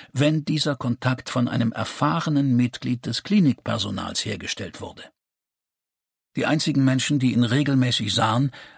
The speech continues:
waren die Pfleger, die seine Bettwäsche wechselten und die Tabletts mit den Mahlzeiten zu ihm bringen und wieder abholen mussten,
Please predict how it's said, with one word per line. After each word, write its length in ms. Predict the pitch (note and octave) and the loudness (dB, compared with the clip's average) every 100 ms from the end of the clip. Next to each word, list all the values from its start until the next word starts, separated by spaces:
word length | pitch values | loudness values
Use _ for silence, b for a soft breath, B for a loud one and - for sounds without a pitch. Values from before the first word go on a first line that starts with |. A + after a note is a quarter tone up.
| - | 0
waren 340 | C3+ B2 C3 | 2 4 2
die 140 | A#2+ A2+ | 0 -2
Pfleger, 560 | - F3 D#3 A#2+ G2 | 2 4 4 2 -2
die 160 | G2 A2 | -2 -4
seine 320 | G#2+ G2 F#2+ | -4 -4 -6
Bettwäsche 680 | - B2+ - C3+ B2 C3+ A#2+ | -2 -4 0 -2 0 -2 -2
wechselten 600 | B2+ - C3+ - C#3 C3 | -2 -2 -2 0 2 2
und 180 | G#2 G2+ | 0 -6
die 120 | G#2+ | -6
Tabletts 520 | - G2 B2 B2 - | -4 -2 -2 -2 0
mit 160 | A#2 A2+ | 0 0
den 120 | A2+ | 2
Mahlzeiten 680 | B2 C#3+ B2 - - - G2+ | 4 4 2 0 0 -2 -4
zu 160 | - | -2
ihm 160 | G2+ A2+ | -2 -2
bringen 380 | A2+ C3 C3 B2 | 0 4 4 4
und 180 | G#2 | 2
wieder 240 | B2+ B2 A#2 | 0 -2 0
abholen 400 | C3+ - G#2+ - | -4 -4 -6 -4
mussten, 460 | - - - - | -4 -4 -6 -10